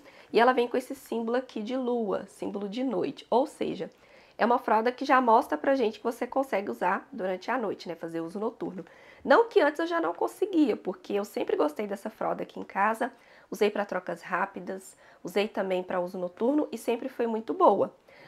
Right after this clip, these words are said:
Só que aí uma mamãe comentou aqui no canal e falou: "Dai, mostra pra gente, conta o que que você achou depois de usar, fazer o teste noturno." Então eu usei essa fralda com a Duda essa noite, essa aqui é a tirinha da fralda,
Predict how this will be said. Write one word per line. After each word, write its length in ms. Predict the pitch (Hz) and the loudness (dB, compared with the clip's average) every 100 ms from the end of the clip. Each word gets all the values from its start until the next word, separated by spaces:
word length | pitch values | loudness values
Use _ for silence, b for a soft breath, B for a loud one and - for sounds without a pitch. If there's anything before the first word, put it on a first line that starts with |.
| B | B
Só 200 | - 277 | 4 4
que 100 | 359 | 6
aí 100 | 320 | 4
uma 140 | 294 | 6
mamãe 500 | 302 320 285 247 302 | 6 6 6 6 6
comentou 500 | 370 269 262 277 262 | 6 6 8 6 4
aqui 180 | 247 254 | 2 0
no 80 | 247 | -6
canal 380 | - 226 214 220 | 0 2 4 2
e 20 | |
falou: 220 | 233 240 | 2 -2
"Dai, 280 | 233 269 277 | 4 6 6
mostra 280 | 254 262 285 | 4 0 -2
pra 180 | 302 311 | -4 -2
gente, 420 | 262 269 269 - B B B | 0 0 -2 -10 B B B
conta 240 | 247 262 | 2 2
o 40 | 302 | 0
que 120 | 254 | -4
que 80 | - | 2
você 240 | 269 - | 0 0
achou 540 | 285 285 - 233 277 | -4 -4 0 2 2
depois 340 | - 214 226 226 | 0 -2 0 0
de 60 | |
usar, 220 | 226 226 208 | 2 2 2
fazer 200 | 226 233 | 0 -4
o 60 | |
teste 320 | 226 214 220 | -2 -4 -4
noturno." 640 | 226 269 - 269 269 185 - - B B B - | -4 -4 2 2 2 -2 -8 -12 B B B -10
Então 280 | 214 254 | -2 4
eu 120 | 269 302 | 6 6
usei 200 | 302 262 | 6 4
essa 200 | 269 277 | 4 -4
fralda 320 | - 220 220 | 0 0 0
com 160 | - | 0
a 100 | 226 | 0
Duda 460 | 220 214 196 185 190 B B B | 2 -4 -2 -2 -2 B B B
essa 280 | 185 - 214 | -2 0 -2
noite, 520 | 196 175 175 - 359 | 2 2 2 2 2
essa 240 | 508 - | 2 0
aqui 140 | 208 196 | -6 -6
é 40 | |
a 20 | |
tirinha 340 | 180 - 185 175 | -8 -8 -6 -4
da 140 | 175 | -4
fralda, 580 | 175 - 170 202 262 370 | -6 -4 -2 0 0 -2